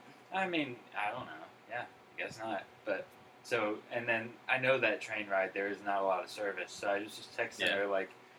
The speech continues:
Speaker 1: an hour before she's supposed to get in, like, "Hey, how's it going?" And she finally, uh, borrowed somebody's phone that did have, did have service, and, uh, she contacted us and told us that the train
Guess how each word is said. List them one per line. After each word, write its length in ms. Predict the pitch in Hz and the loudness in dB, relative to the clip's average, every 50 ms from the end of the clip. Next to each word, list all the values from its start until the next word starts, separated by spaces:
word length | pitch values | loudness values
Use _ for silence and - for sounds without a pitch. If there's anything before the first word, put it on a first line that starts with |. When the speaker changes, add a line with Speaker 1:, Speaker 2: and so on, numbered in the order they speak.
| - - - - - | -20 -20 -20 -8 -6
Speaker 1:
an 120 | 101 101 | -2 0
hour 360 | 101 101 104 104 107 107 104 101 | 2 4 4 6 6 6 4 4
before 340 | 98 101 - - 110 104 | 0 -6 -12 -8 -8 -8
she's 160 | - - 104 - | -8 -8 -14 -14
supposed 220 | - - - - - | -16 -16 -16 -14 -10
to 40 | - | -6
get 100 | - 107 | -4 -2
in, 160 | 113 113 - | -2 -2 -4
like, 180 | 104 101 98 - - | -4 -6 -8 -8 -8
"Hey, 160 | 127 143 147 127 | -6 -4 -2 -2
how's 220 | 120 120 120 123 | -2 -2 -4 -4
it 60 | 123 127 | 2 4
going?" 300 | 131 151 156 156 139 131 | 4 4 6 2 0 -2
And 680 | - - - - - - - - - - - - - | -6 -16 -20 -20 -20 -20 -20 -20 -20 -20 -20 -12 -10
she 120 | - 110 107 | -8 -6 -2
finally, 640 | 113 113 110 110 110 107 104 101 101 101 101 95 | 0 0 0 0 -2 -2 -2 -2 0 2 2 2
uh, 160 | 92 - - 92 | 2 2 0 0
borrowed 360 | - 95 95 95 95 92 92 - - - - - - - - - | 2 2 2 2 2 -2 -4 -10 -18 -20 -20 -20 -20 -20 -20 -12
somebody's 440 | - 117 104 104 101 101 98 98 - | -10 -4 0 0 0 0 -2 -8 -6
phone 280 | - 110 104 104 101 | -6 -4 -4 -4 -4
that 160 | 92 90 - - | -6 -8 -8 -4
did 180 | 101 104 104 101 | -4 -4 -2 -2
have, 140 | 101 92 - - - - - - - - | -4 -6 -8 -12 -20 -20 -20 -20 -8 -2
did 160 | 120 117 117 | -2 -2 0
have 200 | 117 110 101 - | 0 0 -2 -2
service, 520 | - - 95 92 92 98 98 - - - - - - - - - - - - - - - | -2 -2 -2 0 0 -2 -2 -2 -8 -14 -14 -18 -20 -20 -20 -20 -20 -20 -20 -20 -12 -8
and, 260 | 104 104 104 104 101 | -6 -6 -6 -2 2
uh, 380 | 101 101 101 101 101 101 101 - - - - | 4 6 6 6 6 6 4 2 0 -6 -14
she 180 | - - 120 | -14 -14 -12
contacted 600 | - - 127 120 113 117 - 127 120 117 139 135 123 | -8 -2 0 0 0 0 0 -2 -2 -2 0 0 0
us 180 | 123 120 - | 0 0 -4
and 140 | - 127 - | -12 -12 -6
told 180 | 101 98 98 104 | -4 -4 -4 -4
us 100 | 104 - | -6 -8
that 140 | 113 107 - | -10 -10 -10
the 60 | 113 - | -12 -10
train 340 | - 135 131 139 143 139 | -8 -6 -6 -6 -6 -8